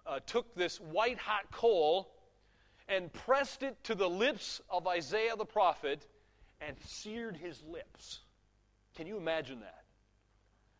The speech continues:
That would be painful. I mean, lips, lips are tender, aren't they? Uh, I mean, we don't like it when we get cold sores or anything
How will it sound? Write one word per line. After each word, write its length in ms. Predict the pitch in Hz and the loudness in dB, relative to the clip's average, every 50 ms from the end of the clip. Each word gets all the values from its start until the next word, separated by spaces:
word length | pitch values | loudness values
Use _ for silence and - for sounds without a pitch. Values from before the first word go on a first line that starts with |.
| _ _ | _ _
That 160 | 175 180 190 | -4 -2 -2
would 140 | 180 165 131 | -2 -4 -6
be 100 | 131 131 | -10 -12
painful. 480 | - - 175 175 175 170 - - 120 120 | -12 -10 -10 -8 -8 -8 -10 -8 -8 -8
I 40 | 131 | -6
mean, 160 | 147 147 151 | -6 -8 -8
lips, 400 | 156 208 247 247 - - - - - - - - - | -2 -2 -2 -2 -2 -4 -10 -12 -14 -20 -20 -20 -16
lips 380 | 185 190 254 330 269 - - - | -8 -6 -6 -6 -6 -6 -6 -6
are 100 | - - | -6 -6
tender, 500 | - - - 262 302 311 170 110 92 98 | -8 -10 -12 -10 -10 -10 -12 -12 -12 -10
aren't 180 | 143 208 208 | -12 -10 -10
they? 200 | - 302 330 320 - _ _ _ _ _ _ _ _ _ _ _ _ _ _ _ _ _ _ _ _ _ _ _ - | -10 -10 -10 -12 -16 _ _ _ _ _ _ _ _ _ _ _ _ _ _ _ _ _ _ _ _ _ _ _ -18
Uh, 40 | - | -18
I 280 | - - - 190 190 | -18 -20 -20 -18 -14
mean, 100 | 196 190 | -12 -10
we 120 | 196 240 262 | -6 -4 -2
don't 160 | 277 247 185 | -2 -2 0
like 240 | 190 233 269 - 226 | 0 0 0 0 0
it 80 | 185 | 0
when 160 | 170 170 170 | 0 0 0
we 80 | 165 165 | -2 -4
get 180 | 143 156 139 - | -4 -4 -6 -6
cold 340 | - - 185 190 180 160 143 | -6 -2 -2 0 -2 -2 -4
sores 520 | - - 160 147 135 127 123 127 120 123 | -6 -6 -2 -2 -2 -2 -2 -4 -6 -6
or 260 | 135 127 123 127 135 | -6 -4 -4 -4 -4
anything 560 | 180 180 190 208 185 - - 160 143 139 143 | -4 -4 -4 -6 -6 -6 -6 -6 -6 -6 -8